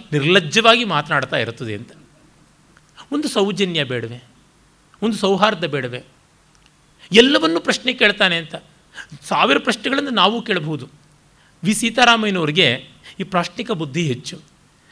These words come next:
ಅವ್ರು ಹೇಳೋರಂತೆ, "ಈ ಪ್ರಶ್ನೆಯನ್ನು ಕೇಳ್ಬೋದು, ಇದನ್ನು ನೋಡಿದ್ರೆ ಹಿಂಗೆ ಒಂದು ಪ್ರಶ್ನೆ ಹುಟ್ಟುತ್ತೆ,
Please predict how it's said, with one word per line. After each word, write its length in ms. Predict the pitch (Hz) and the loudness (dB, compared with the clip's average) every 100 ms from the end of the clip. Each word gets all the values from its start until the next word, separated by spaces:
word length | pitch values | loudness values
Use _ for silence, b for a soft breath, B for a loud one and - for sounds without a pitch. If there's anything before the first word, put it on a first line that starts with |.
| B | B
ಅವ್ರು 160 | 269 233 | 6 6
ಹೇಳೋರಂತೆ, 480 | 226 220 190 156 | 6 4 2 0
"ಈ 140 | 180 240 | 2 2
ಪ್ರಶ್ನೆಯನ್ನು 540 | - 214 - 226 208 | 0 -4 -2 -2 -2
ಕೇಳ್ಬೋದು, 500 | 202 190 175 160 151 | -2 -2 -2 -4 -4
ಇದನ್ನು 320 | 160 175 233 | -4 2 2
ನೋಡಿದ್ರೆ 340 | 220 220 196 196 | 2 0 0 -2
ಹಿಂಗೆ 240 | 180 214 | -2 0
ಒಂದು 180 | 220 190 | 0 -2
ಪ್ರಶ್ನೆ 260 | 196 - 196 | -6 -6 -6
ಹುಟ್ಟುತ್ತೆ, 480 | 165 - - 165 | -6 -10 0 0